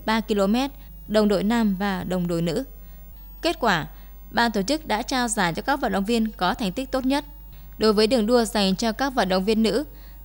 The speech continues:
giải nhất được trao cho vận động viên Phan Thị Thanh Nương, xã Mỹ Đức, đạt giải nhì thuộc về vận động viên Phạm Thị Huế, xã Quốc Oai. Giải ba được trao cho hai vận động viên Điểu Thị Khanh Thi, trường dân tộc nội trú, và Cao Sâm,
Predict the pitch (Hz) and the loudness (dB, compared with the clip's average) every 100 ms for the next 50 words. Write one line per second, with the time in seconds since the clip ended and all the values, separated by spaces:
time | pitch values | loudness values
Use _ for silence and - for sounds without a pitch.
0 | - - - 202 214 269 240 202 - 233 | -18 -10 2 4 6 4 2 2 2 2
1 | 233 226 214 196 185 185 233 220 214 254 | 2 2 2 4 2 2 2 2 2 0
2 | 226 196 - 226 226 220 208 - 180 233 | 0 0 0 2 4 4 2 0 0 2
3 | 214 294 320 - - - - 208 208 - | 4 2 0 -10 -18 -18 -2 4 4 4
4 | 190 202 196 185 180 233 190 196 185 180 | 4 6 6 4 -2 -4 0 2 2 2
5 | 180 190 240 220 240 180 196 202 202 185 | 2 2 2 2 0 0 0 0 2 2
6 | 262 - 214 220 262 202 208 208 202 - | 0 -2 0 0 0 2 4 2 0 -10
7 | - - - 190 220 240 202 185 240 226 | -18 -8 0 2 4 4 2 0 0 0
8 | 247 247 202 185 175 190 233 220 202 190 | 2 2 4 2 2 2 2 2 2 2
9 | 170 165 196 247 233 240 220 214 - - | 0 0 -2 0 0 6 6 6 0 -6
10 | - 214 240 247 202 185 180 196 190 285 | 2 2 4 2 2 2 2 4 4 2
11 | - - - - 214 208 247 247 - 233 | -6 -16 -16 0 2 2 4 4 6 6
12 | 226 | 4